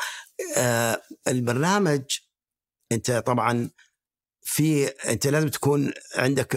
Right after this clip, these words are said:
minimum requirements أو حدود دنيا،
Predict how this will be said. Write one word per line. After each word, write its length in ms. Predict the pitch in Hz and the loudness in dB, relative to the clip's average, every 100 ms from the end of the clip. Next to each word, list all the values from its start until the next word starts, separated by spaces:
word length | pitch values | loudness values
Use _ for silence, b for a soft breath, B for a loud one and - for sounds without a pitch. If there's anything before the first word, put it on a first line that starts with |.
| - | -4
minimum 640 | 311 135 135 147 135 120 | -2 2 2 4 2 2
requirements 600 | 110 113 110 95 98 - 104 | 2 2 2 0 -2 -2 0
أو 300 | 107 - - | 0 0 -2
حدود 360 | 117 127 123 | 0 0 0
دنيا، 340 | 117 104 73 | 0 0 -2